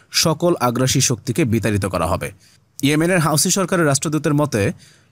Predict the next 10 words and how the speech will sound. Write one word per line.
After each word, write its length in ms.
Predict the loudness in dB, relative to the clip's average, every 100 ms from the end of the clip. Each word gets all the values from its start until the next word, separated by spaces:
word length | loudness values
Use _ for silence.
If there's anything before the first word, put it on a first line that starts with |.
| -4
যুক্তরাষ্ট্র 560 | -2 0 0 0 0
ইয়েমেনের 460 | 2 2 2 2 2
লাহজ 420 | 2 2 0 -2
প্রদেশের 400 | -2 0 0 -2 -2
আল 180 | 0 0 0
আনাদ 260 | 0 0 0
বিমান 280 | 0 0
ঘাঁটি 240 | 0 0 0
নিয়ন্ত্রণ 400 | 2 2 0 0
করছে। 380 | -2 -2 -4